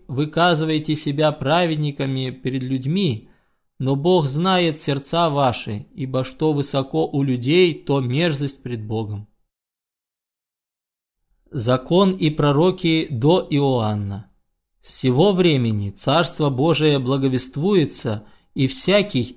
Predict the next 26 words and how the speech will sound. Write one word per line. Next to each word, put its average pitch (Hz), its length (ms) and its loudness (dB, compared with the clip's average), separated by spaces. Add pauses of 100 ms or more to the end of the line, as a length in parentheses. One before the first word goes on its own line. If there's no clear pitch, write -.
усилием 156 800 2
входит 120 540 -4
в - 40 -6
него. 113 460 -2 (800)
Но 147 160 0
скорее 160 440 0
небо 160 380 2
и 139 220 2
земля 143 540 2
придут, 135 720 -4 (380)
нежели 147 520 2
одна 139 500 -2
черта 147 500 0
из 143 220 -2
закона 127 600 -2
пропадет. 113 720 -4 (840)
Всякий, 180 600 0
разводящийся 151 1080 2
с - 20 0
женой 156 440 2
своею 143 640 2
и 143 240 0
женящийся 151 880 2
на 143 120 0
другой, 151 500 4
прелюбодействует, 147 1160 2